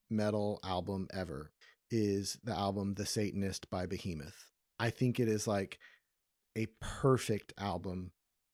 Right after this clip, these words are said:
with, like, incredibly, like, moving parts. It's just perfect.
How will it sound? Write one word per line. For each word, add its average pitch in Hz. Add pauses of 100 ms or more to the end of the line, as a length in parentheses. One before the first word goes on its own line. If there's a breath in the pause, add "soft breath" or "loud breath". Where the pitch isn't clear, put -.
(200)
with, 110
like, 101
incredibly, 110
like, 92
moving 107
parts. - (720)
It's 127
just 110
perfect. -